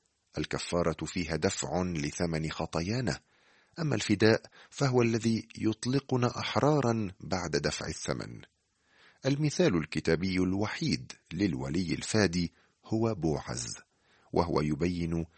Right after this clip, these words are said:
جانب المحبة من عملية الفداء. بوعز كان وليا فاديا،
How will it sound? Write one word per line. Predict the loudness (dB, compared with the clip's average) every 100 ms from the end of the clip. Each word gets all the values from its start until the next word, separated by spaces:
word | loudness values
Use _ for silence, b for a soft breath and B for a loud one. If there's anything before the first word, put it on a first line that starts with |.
| b -2
جانب | 0 2 0 0
المحبة | 0 0 -2 0 -2 0 0 0 -2 -6
من | -2 0
عملية | 0 0 0 -2 -4 -4
الفداء. | -2 -2 0 -2 -6 -20 _ _ B B B B B B
بوعز | 2 4 4 0
كان | 0 0 2 2
وليا | 2 0 -2
فاديا، | -4 -4 -2 -2 -2 -2 -2